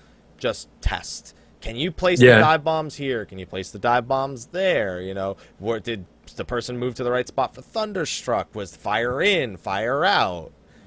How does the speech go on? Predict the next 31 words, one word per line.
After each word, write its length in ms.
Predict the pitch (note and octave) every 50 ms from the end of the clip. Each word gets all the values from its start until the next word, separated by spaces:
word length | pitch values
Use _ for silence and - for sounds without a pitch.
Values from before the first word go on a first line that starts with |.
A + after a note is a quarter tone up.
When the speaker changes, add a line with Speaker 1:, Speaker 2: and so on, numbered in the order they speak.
| - F#2+
Speaker 1:
You 120 | G2 G#2+
know, 380 | G#2 G#2 G2+ G#2 G#2 G#2+ A2 G2 G2
Lunar 260 | A#2+ A#2 A2+ B2 C3+
Dynamo, 760 | C#3 C#3 G3+ G3+ G#3 G#3 G3 F3+ D3+ C#3+ B2+ A#2 G#2+ G2 F2
are 100 | E2+ F2+
you 140 | F2+ E2+ F2
too 180 | - - A#2
f-, 120 | A2+ - -
are 80 | - A2
you 100 | A2 G#2+
far 220 | - - B2 A#2+ B2
enough 180 | C3 C3 -
away? 340 | - - B3 C4+ B3 F#3 C3
Are 100 | A2 G#2
you 80 | G#2 G#2
close 360 | - - A3 A#3 G3+ - -
enough? 420 | - B2+ F2 D2+ D#2+ - - - - - - - - - - - _ _ - -
These 200 | - E4 C#4 A3
are 100 | F3+ -
pretty 400 | - - D4+ D#4+ D4+ A3 F3 C3+
simple 380 | - - - A3+ E3+ - D#3+
mechanics, 720 | C#3+ B2+ A#2 - G3+ A3+ G#3+ C#3+ G2+ F2+ - - - - - -
looking 280 | A#2+ D#3 D3 D3+ C#3 C3
at 140 | B2 A#2+ -
them 120 | B2+ A#2
individually, 840 | A#2 A2 G2+ G2 G2+ D#3 G3 F#3 E3+ C#3+ A#2 G2+ G2 F#2+ F#2 F#2+ F#2 -
but 80 | A#2 -
they 100 | B2 A#2+
required 480 | A2+ A2 - - C3 C3 C3 C3 A#2+
everyone 300 | B2 A2 A#2 A2+ G#2+ G#2+ F#2+
to 280 | - G#2+ G2 F2+ E2